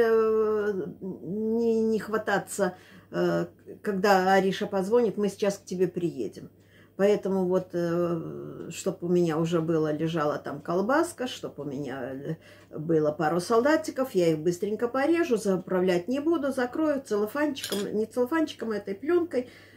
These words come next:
и пусть стоят в холодильнике, как придут, потому что неизвестно, как Костя будет работать, у него то его в одиннадцать отпустят,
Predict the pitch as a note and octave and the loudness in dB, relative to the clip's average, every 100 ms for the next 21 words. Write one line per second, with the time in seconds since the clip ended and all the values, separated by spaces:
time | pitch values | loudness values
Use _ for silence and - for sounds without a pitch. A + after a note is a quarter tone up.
0 | - - C4 D4+ C#4+ C4 B3+ A#3+ - A3+ | -14 -6 -2 0 0 2 2 0 2 4
1 | G#3+ F#3+ F3+ F3 F3 F3 A3 - A#3 A3+ | 4 4 4 2 0 -4 -6 -2 -2 0
2 | C4 - F#3+ G#3 G3+ - G#3+ A3 G3+ G3+ | -2 -4 -4 -2 -2 -2 4 4 4 2
3 | F3 D#3+ D#3+ D#3+ - D#3+ - D3+ E3 D#3 | 2 -2 -2 -6 -4 -6 -4 -4 -2 -2
4 | F3+ C#4+ C4 C4+ B3 F#3 F#3 F#3+ G3 - | 0 2 2 2 -2 -2 0 0 -2 0
5 | G#3 F3+ E3+ E3+ F3+ G3+ D4+ D#4 D4+ - | 2 4 4 2 2 2 2 2 0 -2
6 | C4 - C4+ - A3+ | -2 -2 -8 -6 -12